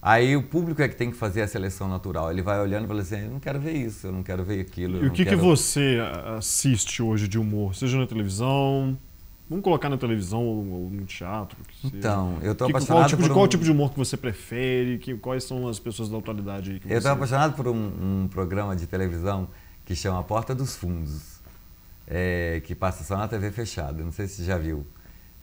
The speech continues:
Speaker 1: É um
Speaker 2: Hum.
Speaker 1: quadro de humor que tem toda semana. Depois você bate lá, assim, no YouTube, Porta dos Fundos. É muito bom. É um humor que eu queria fazer. Porque tem umas coisas que eu olho e falo assim, "Ah, não quero fazer isso não. Ah,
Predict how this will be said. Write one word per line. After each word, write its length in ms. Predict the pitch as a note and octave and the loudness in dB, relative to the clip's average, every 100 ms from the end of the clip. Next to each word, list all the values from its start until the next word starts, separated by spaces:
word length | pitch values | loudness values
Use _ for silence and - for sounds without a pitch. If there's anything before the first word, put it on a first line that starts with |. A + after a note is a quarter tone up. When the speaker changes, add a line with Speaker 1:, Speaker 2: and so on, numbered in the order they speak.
| F2+ | 2
Speaker 1:
É 80 | A#2+ | 4
um 60 | E3+ | 4
Speaker 2:
Hum. 80 | F2 | 4
Speaker 1:
quadro 540 | D3 B2+ B2 A#2+ C3 | 8 10 8 4 0
de 160 | G#2 G2 | 0 0
humor 500 | G2 F#2+ F#2+ A2 A2+ | 2 2 2 0 -4
que 120 | - | -10
tem 240 | F#2+ G#2 G#2 | -4 -2 -2
toda 220 | A2 A2+ | -2 -4
semana. 500 | - B2+ G2 E2+ D#2+ | -4 -4 -2 -4 -4
Depois 280 | E2 G2 A#2 | -6 -4 -2
você 80 | B2 | 0
bate 260 | A2+ A2 | 0 0
lá, 140 | G#2 F2 | -2 -2
assim, 260 | D#2 F2+ | -4 -6
no 240 | E2 D#2+ G2+ | -6 -2 -2
YouTube, 380 | G#2 F2+ D2+ D2 - - | -2 -2 -6 -8 -12 -8
Porta 300 | - A#2 B2+ A#2 | 0 0 0 -2
dos 200 | A#2 - | -4 -6
Fundos. 480 | F2 D#2+ D2+ - - - - - - | -8 -8 -8 -12 -18 -20 -20 -20 -2
É 120 | C3 | 2
muito 320 | C3+ B2+ A2 | 2 0 -2
bom. 200 | F2 E2 - - - - - - - | -4 -6 -8 -16 -20 -20 -20 -20 -4
É 180 | G2 G#2+ | 0 2
um 140 | A2 | 2
humor 260 | A2+ G#2+ A#2 | 0 0 0
que 80 | B2 | 0
eu 60 | |
queria 260 | A#2 A#2 A#2 | -2 2 2
fazer. 480 | C3+ C3+ G2 E2 - - - - - - | 2 2 2 0 -2 -14 -20 -20 -20 -12
Porque 180 | - B2+ | -2 4
tem 100 | E3 | 4
umas 160 | F3 | 4
coisas 220 | E3+ D#3+ C#3 | 2 0 2
que 80 | |
eu 40 | D3 | 2
olho 80 | D3 | 2
e 20 | |
falo 120 | C#3 | 2
assim, 200 | C3+ A#2 | -2 -6
"Ah, 80 | A#2+ | -4
não 60 | A2 | -2
quero 160 | G#2+ | 0
fazer 160 | F2+ G#2 | 0 0
isso 160 | G2+ B2+ | -2 -2
não. 320 | C#3+ F#2+ C#2+ | -2 -2 -4
Ah, 300 | F2 G#2+ - | 0 0 0